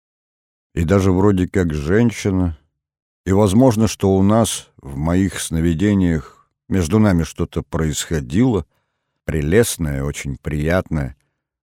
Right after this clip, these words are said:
Вот только определить, что это была за женщина, у меня совсем не получалось. Утро. «Завтрак давно остыл», ворчит себе под нос Тим.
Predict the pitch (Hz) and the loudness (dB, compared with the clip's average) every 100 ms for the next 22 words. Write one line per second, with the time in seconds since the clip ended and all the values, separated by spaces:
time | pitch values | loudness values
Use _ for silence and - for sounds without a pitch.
0 | _ _ _ 87 - 117 - 110 107 110 | _ _ _ -6 0 0 2 0 0 0
1 | 110 110 113 120 101 - - 107 98 - | 0 2 2 2 0 -4 0 4 4 2
2 | 82 80 85 90 78 82 78 101 117 101 | -2 0 2 2 0 0 0 2 2 0
3 | - 78 67 60 _ _ _ _ _ - | -2 -4 -4 -8 _ _ _ _ _ -8
4 | 69 80 92 82 73 - 113 107 80 - | -4 -2 -2 -2 -6 -2 0 0 0 -2
5 | 67 67 - 71 60 50 - - _ _ | -4 -4 -6 -8 -8 -12 -20 -20 _ _
6 | _ _ _ _ - 87 - 76 65 _ | _ _ _ _ -6 -6 -4 -6 -8 _
7 | _ _ _ _ _ - 67 92 90 - | _ _ _ _ _ -16 -4 -2 0 -2
8 | 85 71 87 85 90 85 80 - 92 87 | -4 -2 -2 0 2 0 -2 -4 -2 0
9 | 78 - _ _ _ _ - 76 - - | -2 -6 _ _ _ _ -8 -8 -6 -8
10 | 78 - 76 80 78 73 78 78 - - | -6 -6 -4 -4 -4 -4 -2 -4 -6 -4
11 | 85 76 | -2 -2